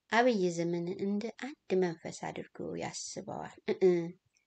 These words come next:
አቅም የሚመግበው ቃል የገባለት ጽልመታዊ መንፈስ አብሮ ይገኛል ብቻ ሳይሆን አብሮ አለ።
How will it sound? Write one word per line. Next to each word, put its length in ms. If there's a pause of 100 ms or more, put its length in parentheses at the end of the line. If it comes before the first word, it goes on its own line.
(920)
አቅም 440
የሚመግበው 1040 (880)
ቃል 260
የገባለት 800
ጽልመታዊ 680
መንፈስ 540 (180)
አብሮ 320
ይገኛል 640
ብቻ 460
ሳይሆን 520 (280)
አብሮ 300
አለ። 300